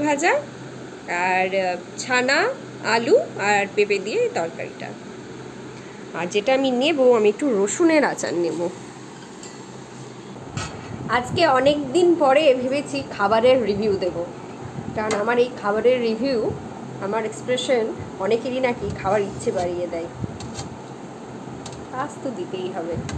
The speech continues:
মাছটা পরে খাওয়ার কথা, আগে ছানার তরকারি দিয়ে ভাত খাওয়ার কথা, কিন্তু ইলিশ মাছের গন্ধটা এতটা আমার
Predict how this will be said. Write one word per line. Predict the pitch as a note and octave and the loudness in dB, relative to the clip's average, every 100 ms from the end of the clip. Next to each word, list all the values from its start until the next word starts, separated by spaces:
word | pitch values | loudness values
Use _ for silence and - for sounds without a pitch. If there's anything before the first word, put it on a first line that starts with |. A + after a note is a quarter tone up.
| - - - - - - - - - - - - - - - - - - - - - - - - - - - - - - - B1 - B2 B2+ - - - - - - | -8 -10 -8 -8 -8 -12 -12 -12 -14 -14 -14 -14 -14 -12 -12 -12 -12 -12 -12 -12 -12 -12 -12 -12 -14 -12 -12 -12 -12 -12 -12 -14 -12 -12 -12 -12 -14 -14 -14 -14 -8
মাছটা | A#3 A#3 A#3+ - C4+ | -4 -4 -2 0 4
পরে | B3 B3 | 4 4
খাওয়ার | B3 C#4 C#4 C#4 | 4 4 4 2
কথা, | B3+ A#3+ A#3+ | 0 2 0
আগে | A3 A#3+ | 0 -2
ছানার | - A3+ B3 | -4 -4 0
তরকারি | B3+ A#3+ A#3+ A#3 | 0 2 0 0
দিয়ে | A#3+ | -2
ভাত | G#3+ G#3 - | -2 -4 -4
খাওয়ার | G#3 G3 | -4 -2
কথা, | F#3 F3+ F#3+ - - - - | -4 -6 -8 -10 -12 -12 -10
কিন্তু | G3 G3+ A3+ F#3 - - - - - - G#3+ | -6 -4 -4 -2 -4 -6 -12 -12 -12 -8 -6
ইলিশ | G#3+ - | -4 -2
মাছের | A#3 - B3 | -2 0 0
গন্ধটা | A#3+ A3+ A3 A#3 C#4 | 2 0 0 2 2
এতটা | C4 G#3 A3+ C4 C4+ - - - - - - - | 2 0 2 4 4 0 -10 -12 -12 -12 -12 -8
আমার | G#3+ | -6